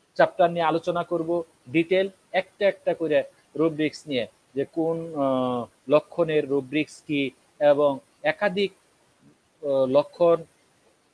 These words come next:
নেওয়ার পর রেপার্টরিতে কোন মেডিসিনটা কিভাবে selection করব, সেই বিষয়গুলো নিয়ে আমরা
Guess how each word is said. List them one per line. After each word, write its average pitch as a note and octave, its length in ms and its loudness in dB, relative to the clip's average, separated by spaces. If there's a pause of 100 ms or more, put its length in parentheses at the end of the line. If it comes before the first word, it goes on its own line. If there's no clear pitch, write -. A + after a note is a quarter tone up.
(140)
নেওয়ার E3+ 340 4
পর B2 240 -2 (560)
রেপার্টরিতে F#3 800 2 (400)
কোন C#4 280 0
মেডিসিনটা G3+ 600 -2
কিভাবে G#3+ 500 -4
selection F3+ 480 -4
করব, D3+ 340 -2 (260)
সেই C4+ 260 2
বিষয়গুলো F3 520 0
নিয়ে D#3 140 -2
আমরা C#3+ 360 2